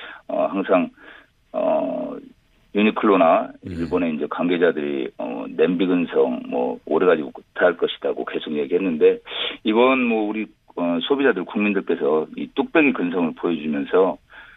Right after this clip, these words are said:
Speaker 1: 어, 역사에 좋은 선례를 남겼다고 생각을 합니다.
Speaker 2: 음. 맥주 얘기가 나와서, 맥주가 마침 수출액이 지난달에 영 원이었다고 하니까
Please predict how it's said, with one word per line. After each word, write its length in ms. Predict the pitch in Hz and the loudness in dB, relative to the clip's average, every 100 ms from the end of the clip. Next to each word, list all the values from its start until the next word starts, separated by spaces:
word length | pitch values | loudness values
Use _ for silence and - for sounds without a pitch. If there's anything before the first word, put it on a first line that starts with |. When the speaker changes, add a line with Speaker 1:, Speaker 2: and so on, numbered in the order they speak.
| _ | _
Speaker 1:
어, 220 | 76 76 69 | -4 -2 0
역사에 380 | 78 80 87 73 | 0 0 0 0
좋은 260 | - 78 76 | -2 -6 -4
선례를 580 | 101 113 113 71 71 71 - | 0 2 2 0 -6 -8 -12
남겼다고 540 | - 76 80 82 - - | -8 -4 -2 -4 -6 -6
생각을 260 | 101 101 82 | -4 -2 -2
합니다. 360 | 82 80 - - | -2 -4 -8 -14
Speaker 2:
음. 160 | - - _ _ _ - - - - | -18 -20 _ _ _ -20 -18 -18 -2
맥주 520 | 151 165 - 202 208 | -2 -2 -6 -2 2
얘기가 240 | 165 165 | 2 2
나와서, 360 | 156 127 110 113 | 2 2 0 -4
맥주가 760 | 110 135 - 165 165 156 147 | -4 -6 -6 -4 -2 -2 -2
마침 500 | 139 117 - 151 139 | 0 -2 0 0 2
수출액이 760 | 117 151 - 170 143 139 139 123 - | 0 -6 -2 0 0 2 0 0 -6
지난달에 480 | - 135 143 143 131 | -4 0 2 2 2
영 160 | 117 151 | 4 4
원이었다고 540 | 156 135 - 127 104 | 4 2 -2 -2 -2
하니까 760 | 143 135 - 98 110 101 76 | 0 -2 -2 0 2 0 -2